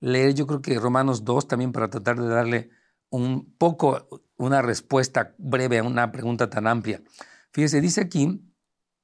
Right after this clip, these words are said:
acerca de los que, está hablando de los que antes de Cristo lo conocieron, ¿verdad?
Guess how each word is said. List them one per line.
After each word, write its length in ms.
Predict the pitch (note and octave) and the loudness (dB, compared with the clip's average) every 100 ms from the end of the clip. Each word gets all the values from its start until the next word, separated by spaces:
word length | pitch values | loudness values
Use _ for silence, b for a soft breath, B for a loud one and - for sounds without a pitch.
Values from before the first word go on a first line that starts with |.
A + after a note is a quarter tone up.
| _ _ _ _ _ - - | _ _ _ _ _ -10 -2
acerca 520 | B2+ - C3+ C3 D3 | -2 2 0 2 2
de 120 | C#3+ | 4
los 220 | A#2 A2+ | 2 0
que, 340 | - A#2+ A2+ A2 b b b _ _ _ _ | -2 -2 -2 -4 b b b _ _ _ _
está 220 | C3 D#3+ | -2 0
hablando 340 | D#3 E3 D#3+ | 2 2 0
de 140 | C3+ B2+ | 0 0
los 160 | B2 | -2
que 80 | - | 0
antes 220 | C#3+ C#3+ | 0 0
de 160 | B2+ B2 | 0 0
Cristo 380 | - D#3 - C3+ | 2 2 2 0
lo 140 | A2+ | 0
conocieron, 560 | A#2 A2 A2 - B2 A#2 | 0 -4 -4 -2 -2 -2
¿verdad? 340 | G#2 G#2 D3+ | -2 -4 -6